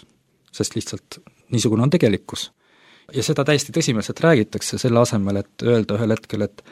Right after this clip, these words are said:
toimetame siis asju rahvusvahelises keeles. Noh, et see maailm on muutunud nagu oma mugavuses ja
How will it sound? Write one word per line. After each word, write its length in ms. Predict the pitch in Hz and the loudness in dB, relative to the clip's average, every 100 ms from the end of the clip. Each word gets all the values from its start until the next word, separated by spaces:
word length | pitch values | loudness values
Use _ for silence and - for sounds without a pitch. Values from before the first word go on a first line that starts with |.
| - - - | -20 -10 2
toimetame 560 | 123 113 - 98 101 | 4 4 0 -8 -8
siis 200 | - 110 | -8 -4
asju 540 | 120 - - 113 107 107 | -2 -2 -4 -2 -2 0
rahvusvahelises 640 | 123 - 117 101 101 104 - | -2 -2 -6 -4 -4 -6 -6
keeles. 460 | 175 151 - - _ _ _ _ _ _ _ _ _ _ _ _ | -4 -2 -4 -8 _ _ _ _ _ _ _ _ _ _ _ _
Noh, 140 | 123 123 117 | -4 -4 -6
et 100 | - | -4
see 120 | 123 | 0
maailm 360 | 143 135 107 | 2 2 0
on 80 | 107 | -2
muutunud 460 | 117 120 - 101 - | -4 -4 -6 -8 -6
nagu 240 | 101 104 | -8 -6
oma 160 | 101 104 | -4 0
mugavuses 800 | 131 170 110 95 90 - - - - _ _ _ - | 0 4 4 4 -4 -8 -10 -12 -14 _ _ _ -14
ja 300 | 101 95 | -10 -8